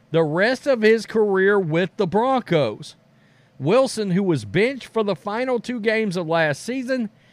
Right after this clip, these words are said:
said he not only wants to return to the franchise next fall, but he has a goal to win two more Super Bowls before he hangs it up.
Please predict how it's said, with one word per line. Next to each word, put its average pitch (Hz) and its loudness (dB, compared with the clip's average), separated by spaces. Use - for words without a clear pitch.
said 214 -2
he 208 -4
not 190 -2
only 226 0
wants 208 -4
to 190 -2
return 185 -4
to 269 -10
the 269 -4
franchise 180 -2
next 165 -2
fall, 208 2
but 208 2
he 202 2
has 233 2
a 262 -2
goal 196 2
to 190 -2
win 185 -4
two 269 -6
more 247 0
Super 294 -2
Bowls 156 0
before 254 2
he 269 2
hangs 202 0
it 233 4
up. 269 2